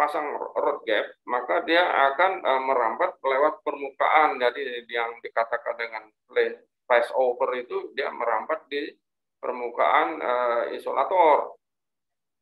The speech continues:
Nah, itu bisa membuat permukaan isolator itu jadi cacat. Kalau sudah cacat, nanti, eh, selalu, selalu ada di situ, sedikit saja ada spike, itu bisa membuat gangguan.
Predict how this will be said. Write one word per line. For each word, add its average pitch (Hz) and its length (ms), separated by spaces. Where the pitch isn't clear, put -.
Nah, 117 320
itu 156 320
bisa 156 320
membuat 151 640
permukaan 139 480
isolator 143 560
itu 180 80
jadi 139 320
cacat. 143 480
Kalau 131 160
sudah 165 320
cacat, 160 400
nanti, 139 240
eh, 120 400
selalu, 127 480
selalu 139 320
ada 127 240
di 123 160
situ, 147 480
sedikit 131 400
saja 135 480
ada 123 160
spike, 156 560
itu 170 400
bisa 110 320
membuat 104 400
gangguan. 107 480